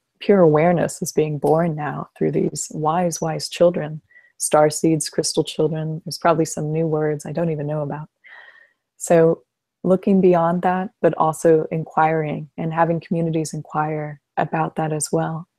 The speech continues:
because we really start to under, understand intimacy, issues of our own intimacy with ourselves and with other people,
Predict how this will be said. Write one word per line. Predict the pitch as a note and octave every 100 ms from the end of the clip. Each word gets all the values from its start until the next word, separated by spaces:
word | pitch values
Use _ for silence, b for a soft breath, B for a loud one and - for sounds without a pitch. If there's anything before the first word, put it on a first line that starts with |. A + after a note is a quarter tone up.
| -
because | D#3 D#3+ D#3 -
we | E3+ D#3+
really | E3+ F#3 F#3+ F#3
start | F3 - D#3
to | - -
under, | D#3+ F#3+ D#3 D3+ _ _ _ _ -
understand | E3 D#3+ - D#3+ -
intimacy, | E3 D#3+ E3+ D3+ - D3+ D3 -
issues | D#3+ - E3+ D#3+
of | D#3
our | D3 -
own | E3 F3 -
intimacy | E3 - E3+ E3+ - F3+ F#3 b b b _
with | D#3 -
ourselves | D3+ D3 - F3+ F#3 F#3+
and | D#3+
with | D#3 -
other | E3 F3
people, | E3+ F#3 F3+ F#3+ F3 F3+